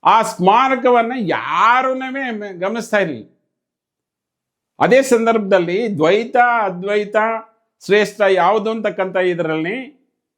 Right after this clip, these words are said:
ಫೈನಲ್ ಮಾಡಿರ್ತಕ್ಕಂಥವರು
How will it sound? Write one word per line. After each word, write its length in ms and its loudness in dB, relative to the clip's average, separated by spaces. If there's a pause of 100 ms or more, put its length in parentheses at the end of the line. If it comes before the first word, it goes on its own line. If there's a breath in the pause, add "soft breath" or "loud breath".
(920)
ಫೈನಲ್ 400 4
ಮಾಡಿರ್ತಕ್ಕಂಥವರು 1120 -2